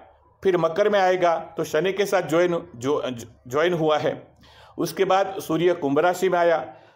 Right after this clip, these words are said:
तो वो भी शनि की राशि में था, तो वो भी कुछ कर नहीं पाया। अब सूर्य मकर, अ, मीन राशि में आ गया है। मीन राशि में आने से क्या होता है, वो राहु के स्क्वायर में आता है। तो जब तक वो राहु का स्क्वायर टूटे नहीं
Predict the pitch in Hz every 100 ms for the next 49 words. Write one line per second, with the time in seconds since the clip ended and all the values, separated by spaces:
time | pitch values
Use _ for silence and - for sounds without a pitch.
0 | _ 139 156 165 214 - - - 165 185
1 | 185 185 165 180 180 170 170 147 139 -
2 | 156 151 185 190 185 - 160 165 170 156
3 | 160 - - - - - - - 175 202
4 | 170 185 220 220 - - 143 160 208 214
5 | - 131 135 208 202 185 202 202 - 151
6 | 151 120 101 107 - _ _ _ _ _
7 | 98 123 220 233 220 220 214 214 - 180
8 | 202 202 196 180 175 160 143 143 120 -
9 | - _ _ _ _ _ - 139 214 220
10 | 131 139 175 214 226 226 - - 165 165
11 | 165 113 98 87 90 - _ _ _ _
12 | _ _ _ - 190 131 147 151 220 226
13 | 185 196 147 190 202 208 - - 190 185
14 | 151 147 202 190 151